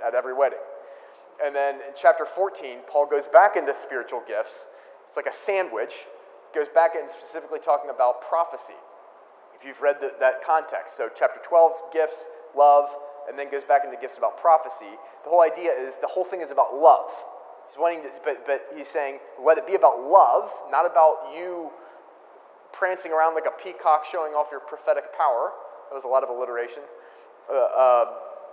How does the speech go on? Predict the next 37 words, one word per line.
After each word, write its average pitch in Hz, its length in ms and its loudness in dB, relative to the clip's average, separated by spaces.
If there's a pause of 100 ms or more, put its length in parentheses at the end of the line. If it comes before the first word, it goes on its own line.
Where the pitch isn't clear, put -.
(520)
but 135 200 -2
let 156 140 4
it, 165 100 -4 (180)
let 151 140 4
it 156 80 -6
be 156 100 -4
about 139 460 2
love 156 500 4
and 139 120 -12 (100)
edifying 156 460 2
the 117 60 -12
church. - 420 -6
And 135 100 -10
in 131 60 -12
First 180 240 -8
Corinthians 165 380 -12
twelve 170 300 4
thirty-one, 151 360 -4
he 131 160 -12
ends 202 240 -4
the 156 100 -16
chapter 135 400 0
and 131 80 -14
says, 127 360 -6 (460)
"Earnestly 185 880 -2 (180)
desire 143 760 -2 (220)
the 139 80 -8
best - 460 -4
gifts." - 440 -12 (840)
That 175 140 4
is 214 120 -4
a 208 120 0 (120)
biblical 190 420 -4
command 160 480 -8
for 131 120 -12
Christians. - 680 -12 (1160)
To 165 80 -10